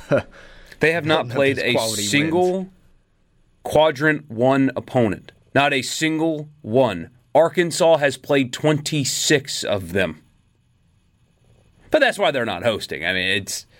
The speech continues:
Speaker 2: it's an anomaly that has been born out of a lot of wins and no non-conference games and stuff like that.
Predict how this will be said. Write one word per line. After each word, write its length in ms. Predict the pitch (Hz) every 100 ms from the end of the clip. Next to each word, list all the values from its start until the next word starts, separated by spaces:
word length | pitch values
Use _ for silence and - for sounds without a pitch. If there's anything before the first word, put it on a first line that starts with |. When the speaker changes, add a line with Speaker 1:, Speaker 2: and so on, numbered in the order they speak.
| _ - -
Speaker 2:
it's 180 | 127 139
an 100 | 123
anomaly 600 | 123 135 135 113 110 107
that 220 | 104 95 - 64 - 73 - -
has 200 | 123 113
been 280 | 123 107
born 340 | 95 123 120 117
out 220 | 107 107
of 120 | 104
a 60 | 107
lot 240 | 110 117
of 140 | 107 98
wins 420 | 110 107 107 98
and 180 | 104 101
no 200 | 107 104
non-conference 800 | 101 101 92 104 98 104 95
games 420 | - 101 98 92 90
and 180 | 87 - - - -
stuff 260 | - 117 -
like 160 | 92 92
that. 220 | 85